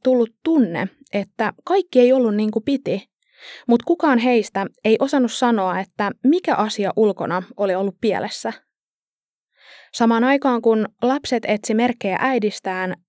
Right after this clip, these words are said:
niin Matti lähti tapansa mukaan navettaan tekemään töitä, ja tuolloin Minna oli sit soittanut poliisin hätänumeroon ja ilmoittanut äitinsä kadonneeksi. Minna kertoi ylikonstaapelille puhelimessa,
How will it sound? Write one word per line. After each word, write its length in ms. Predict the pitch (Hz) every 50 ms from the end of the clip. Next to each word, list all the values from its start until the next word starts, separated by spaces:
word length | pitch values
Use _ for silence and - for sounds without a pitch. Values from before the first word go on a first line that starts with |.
| _ -
niin 260 | 208 202 196 196 202
Matti 300 | 220 269 285 277 _ 226
lähti 240 | 208 214 214 - 214
tapansa 380 | 214 226 208 - 202 196 - 202
mukaan 420 | 202 208 214 208 208 190 190 208
navettaan 580 | 226 240 220 202 190 - _ - 180 170 175 170
tekemään 420 | 202 196 - 208 196 190 185 196
töitä, 400 | 214 226 196 202 233 - 233 220 - _ _ - - - - - _ _ -
ja 240 | - 214 214 214 - - _ _ _ _
tuolloin 500 | - 220 208 214 240 269 311 311 294 262 -
Minna 400 | 233 254 262 269 254 240 220 202
oli 140 | 202 196 196
sit 160 | 196 202 -
soittanut 440 | - 220 202 180 - 208 196 196 - -
poliisin 380 | 214 220 208 185 190 - 196
hätänumeroon 760 | 185 208 208 208 202 214 233 - - - 170 135 190 196 214 - - _
ja 160 | 214 214 185 -
ilmoittanut 460 | 202 202 202 214 240 - 294 269 240 -
äitinsä 380 | 202 196 180 - 170 185 - -
kadonneeksi. 720 | _ - 180 175 - 90 107 131 - 240 240 - - - - _ _ _ _ _ _ _ _ _ _ _ _ _ _ _ _ _
Minna 280 | - 233 269 302 349 359
kertoi 400 | - 320 285 269 - - 233 214 - - -
ylikonstaapelille 920 | 285 285 277 277 233 214 208 - - 202 202 208 202 202 202 196 202 202 202 - _
puhelimessa, 680 | - 269 262 240 196 180 - 185 190 - - 202 196